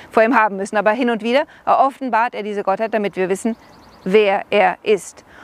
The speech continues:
Und so endet das Evangelium, in dem das Boot am Land ankommt und es ist nichts mehr sichtbar von dem, was Jesus eigentlich ist. Aber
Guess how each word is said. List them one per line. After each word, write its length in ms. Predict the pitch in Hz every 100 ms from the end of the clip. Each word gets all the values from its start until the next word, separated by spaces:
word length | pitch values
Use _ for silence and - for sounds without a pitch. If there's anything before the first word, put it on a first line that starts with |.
| - - -
Und 300 | 247 247 208
so 200 | 226 208
endet 340 | 277 339 339 285
das 140 | 254
Evangelium, 520 | 233 220 214 208 208
in 140 | 196 190
dem 220 | 196 190
das 180 | 190 -
Boot 400 | 220 254 269 -
am 160 | 196
Land 380 | 190 240 277 -
ankommt 480 | 214 220 226 202 196 _ - - -
und 300 | 240 233 190 -
es 120 | 220
ist 220 | 220 -
nichts 380 | 233 247 - -
mehr 200 | 214 202 - -
sichtbar 520 | 220 285 - 233 226
von 280 | - 214 196
dem, 240 | 214 214
was 160 | 196 -
Jesus 260 | 202 190 -
eigentlich 400 | 202 196 185 185
ist. 220 | 240 -
Aber 260 | 202 196